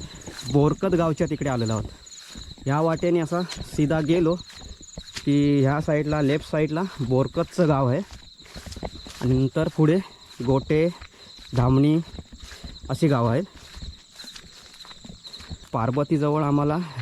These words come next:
चिरडे आणायचे आहेत. तर पार्वतीजवळ म्हणजे अशी काही जुनी नावं आहेत. आमच्या मंडळीने चिरडे काढण्यासाठी सुरुवात केलेली आहे.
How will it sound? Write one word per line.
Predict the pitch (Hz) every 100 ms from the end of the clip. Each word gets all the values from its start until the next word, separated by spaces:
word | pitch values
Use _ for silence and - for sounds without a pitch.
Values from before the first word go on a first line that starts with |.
| -
चिरडे | 139 135 147
आणायचे | 143 123 135 -
आहेत. | 127 - - - - - - -
तर | 127 123 127
पार्वतीजवळ | - 117 127 151 165 151 156 160
म्हणजे | 156 151 180 - - - - - - -
अशी | 143 -
काही | 160 170 185 - - 113
जुनी | 143 151 185
नावं | 151 151
आहेत. | 131 127 208 - _ - -
आमच्या | 151 139 156
मंडळीने | 147 143 160 160 180
चिरडे | 180 - - 131 131 160
काढण्यासाठी | 147 135 147 151 151
सुरुवात | 151 143 147 -
केलेली | 139 135 151
आहे. | 131